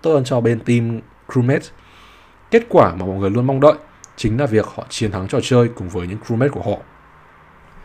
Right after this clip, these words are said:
Điều này trong các trò chơi social deductions cũng khá, khá là dễ bị thao túng, và ngoài đời thật cũng khá tương tự. Bạn chỉ cần dành một chút thời gian tìm hiểu rằng người kia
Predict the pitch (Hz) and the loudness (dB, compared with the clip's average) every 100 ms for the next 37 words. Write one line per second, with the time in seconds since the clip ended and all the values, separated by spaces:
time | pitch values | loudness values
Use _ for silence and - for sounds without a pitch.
0 | - - - 160 120 117 104 131 160 160 | -20 -20 -10 2 4 4 -2 -4 -4 -4
1 | 101 123 117 127 123 104 120 - 117 95 | -2 -2 -2 -4 -2 -2 -2 -2 -2 -2
2 | 90 110 123 - 104 95 95 123 - - | -6 -12 -14 -8 -6 -6 -8 -10 -16 -20
3 | - _ - - 113 170 123 175 147 127 | -20 _ -12 -6 -4 -2 -2 -2 -4 -6
4 | 123 - 101 104 131 - - - 98 92 | -8 -2 0 0 -6 -12 -20 -14 -8 -6
5 | 95 90 101 - 127 - - 123 156 - | -4 -6 -8 -10 -10 -8 -6 -4 -2 -4
6 | - - - - - - - 120 110 101 | -12 -20 -20 -20 -12 -8 -8 -4 -2 -2
7 | 101 117 107 104 196 170 117 123 127 123 | 0 0 0 -4 -4 -2 0 0 0 -4
8 | - - 135 113 117 98 87 92 90 92 | -10 -6 -2 -2 -2 -4 -4 -8 -4 -4
9 | 90 - 123 | -4 -2 0